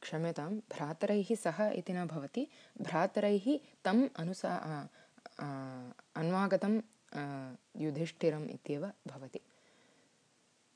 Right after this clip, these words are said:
यदा श्रौषं विधि-, विविधास्तत्र चेष्टा धर्मात्मानां प्रस्थितानां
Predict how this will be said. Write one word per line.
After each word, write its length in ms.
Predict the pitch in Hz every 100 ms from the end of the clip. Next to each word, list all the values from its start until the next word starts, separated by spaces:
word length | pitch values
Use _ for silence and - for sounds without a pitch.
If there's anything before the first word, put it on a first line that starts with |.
| -
यदा 340 | 160 156 165
श्रौषं 960 | 165 - 156 160 160 160 170 170 170 165 - -
विधि-, 540 | 151 143 147 175 -
विविधास्तत्र 1160 | 151 151 165 - 165 165 - - 151 - 165 165
चेष्टा 960 | - 147 131 - - 151 165 156 151 151
धर्मात्मानां 1500 | 131 135 139 147 151 151 - - 147 151 160 160 160 165 165 - - -
प्रस्थितानां 1160 | - 156 - - 185 175 165 170 165 165 165 165